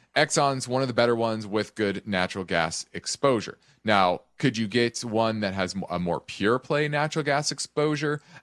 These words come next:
Absolutely. Exxon's very large. They're global. Uh, they have, uh, tons of oil and downstream. They're, they're very, they're, they're vertically integrated in a lot of ways where they, uh, refine and manufacture chemicals and things like that as well. And that, uh,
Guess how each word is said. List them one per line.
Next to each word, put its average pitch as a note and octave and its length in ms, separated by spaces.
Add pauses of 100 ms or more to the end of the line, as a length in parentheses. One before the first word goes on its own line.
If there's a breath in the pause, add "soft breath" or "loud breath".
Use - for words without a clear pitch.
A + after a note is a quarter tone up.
(100)
Absolutely. G#2 640
Exxon's D#2+ 400
very B1+ 160
large. A#2 480
They're C#2+ 100
global. G#2 600 (200 soft breath)
Uh, F2+ 200
they F2+ 100
have, E2 200
uh, D2 260
tons A#2+ 260
of A2 100
oil A2+ 380
and A2 420
downstream. A2+ 600
They're, E2+ 180
they're E2 140
very, F#2 220
they're, G2 200
they're F2+ 160
vertically G2+ 400
integrated A2+ 420
in E2 60
a D#2 80
lot D#2 160
of D#2 60
ways C#2 260
where E2+ 120
they, D#2+ 220 (220 loud breath)
uh, D#2+ 160
refine F#2 720 (280 soft breath)
and F#2 280
manufacture F#2 800
chemicals G#2 600
and F2+ 120
things F2+ 200
like E2 200
that F#2 260
as F2 140
well. F#2+ 300
And F#2+ 120
that, A2 220 (220 loud breath)
uh, G2+ 240